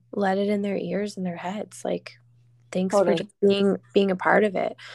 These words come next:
Speaker 1: Um, so yeah, if you guys are not aware, um, if this is your first time listening, we have a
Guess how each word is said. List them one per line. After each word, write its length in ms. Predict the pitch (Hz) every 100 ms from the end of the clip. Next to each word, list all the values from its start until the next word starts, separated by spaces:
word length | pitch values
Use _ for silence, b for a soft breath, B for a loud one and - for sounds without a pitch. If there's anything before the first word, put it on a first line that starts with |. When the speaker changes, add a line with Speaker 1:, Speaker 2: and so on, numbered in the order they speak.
| B B B -
Speaker 1:
Um, 640 | 214 208 196 190 180 190 208 -
so 140 | -
yeah, 280 | 247 262 226 -
if 160 | - 220
you 180 | 233 233
guys 440 | 233 233 254 285 277
are 140 | 247
not 220 | 226 214
aware, 580 | 233 233 233 247 302 311 -
um, 540 | 220 214 214 214 214
if 100 | 214
this 140 | 214 -
is 40 |
your 100 | 220
first 180 | 220 -
time 160 | 214
listening, 560 | 214 233 269 277 294 277
we 240 | 220 220 226
have 240 | - 220 -
a 320 | 208 208